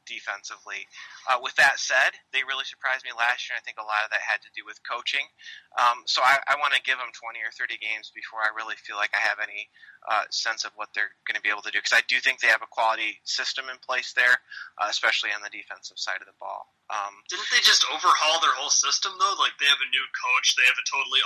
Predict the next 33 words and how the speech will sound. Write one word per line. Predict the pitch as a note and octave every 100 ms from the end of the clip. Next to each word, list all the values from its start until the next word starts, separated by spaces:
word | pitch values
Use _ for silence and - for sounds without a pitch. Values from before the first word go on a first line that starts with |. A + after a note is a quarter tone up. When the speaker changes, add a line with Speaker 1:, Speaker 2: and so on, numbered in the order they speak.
| B2
Speaker 2:
offensive-minded | B2 B2+ B2 - - A#2+ A#2 - -
coach | - - -
from, | - - A#2
like, | -
the | -
Sonics | - A#2+ A#2+ A#2 - -
and | -
stuff. | - A#2+ A2+ - _ _ _ _ _ - - - _ -
Speaker 1:
Yeah, | G#3+ A#3 A3+ A3 - -
I | - - G3+
mean, | G3+
I | G3
think | G#3
that's | G3+ F3+
fair. | - E3 F3+ G#3 _ -
Um, | D#3 D#3 D3 C#3+ _ _ _ _ _ _ _ _ _ _ _ -
the, | - _ _ -
I, | E3+ -
I | G3+
just, | B3+ - _ G3+
when |
I | G3+ A#3+
look | B3+
at | C#4+
their | G3+
roster | E3 E3 D#3+
on | C3+ C#3+ -
paper, | C#3 C3+ F3+ G3+ _ _ - _ _ _ _
I | D#3 F#3
don't | F#3+ -
see | - - F3 E3 D#3
that | C#3+
they | C#3